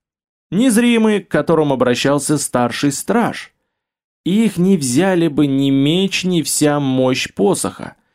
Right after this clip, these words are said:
Прадуб, сам, древнейший из богов, своих детей защитил надёжно.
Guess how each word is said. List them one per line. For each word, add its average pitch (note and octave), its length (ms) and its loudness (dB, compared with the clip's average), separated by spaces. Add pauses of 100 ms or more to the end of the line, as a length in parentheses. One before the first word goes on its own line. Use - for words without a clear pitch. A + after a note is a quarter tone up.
(340)
Прадуб, B2+ 840 0 (320)
сам, A#2+ 520 -4
древнейший C3+ 640 0
из A2+ 80 -2
богов, B2 460 0
своих F3 400 0
детей F#3 340 -2
защитил F#3+ 520 -2
надёжно. C#3+ 640 -2